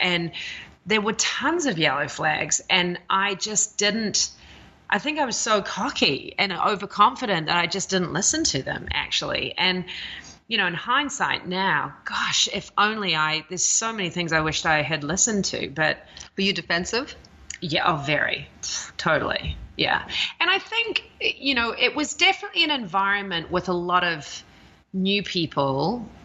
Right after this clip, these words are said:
Speaker 1: and a lot of kind of established people that there was a lot of kind of negative energy anyway. Everyone was kind of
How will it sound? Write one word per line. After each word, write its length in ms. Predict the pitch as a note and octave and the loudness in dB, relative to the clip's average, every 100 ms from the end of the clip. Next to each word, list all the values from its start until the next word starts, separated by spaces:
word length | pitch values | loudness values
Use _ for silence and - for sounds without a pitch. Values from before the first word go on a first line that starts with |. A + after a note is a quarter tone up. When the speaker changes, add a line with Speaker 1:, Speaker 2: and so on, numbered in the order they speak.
| - - | -10 0
Speaker 1:
and 140 | E3 | 2
a 60 | D#3+ | 2
lot 200 | D#3+ D#3+ | 2 2
of 140 | D3+ | 0
kind 180 | - D#3 | -2 0
of 160 | C#3 - | 0 -2
established 680 | D3+ - D3+ D#3 D3+ C#3+ - | -2 0 0 -2 0 -2 0
people 500 | D#3 C#3 B2+ A#2+ - - - - - - | -2 0 0 0 -2 -8 -14 -16 -18 -14
that 400 | D#3 F#3 F3 - - - - - - | -8 0 0 0 -4 -20 -20 -20 -8
there 200 | F3 G3+ | 0 2
was 160 | F#3+ G3 | 2 0
a 60 | |
lot 280 | F#3+ A3 A#3 | 0 2 0
of 100 | - | -2
kind 200 | - G3 | 0 2
of 140 | D3+ | 2
negative 480 | D#3 F3 F3 F3 D#3 - | 0 0 0 0 -2 -2
energy 560 | D#3+ D3+ C3+ C#3+ - - | 0 0 0 0 -4 -2
anyway. 540 | D#3 C#3 C3 - - - | 2 2 0 0 0 2
Everyone 480 | E3+ E3+ D#3 D3+ D3 | 2 2 0 0 0
was 160 | C#3+ | -4
kind 240 | - D3+ C#3 | -2 -2 -2
of 200 | C#3 | -4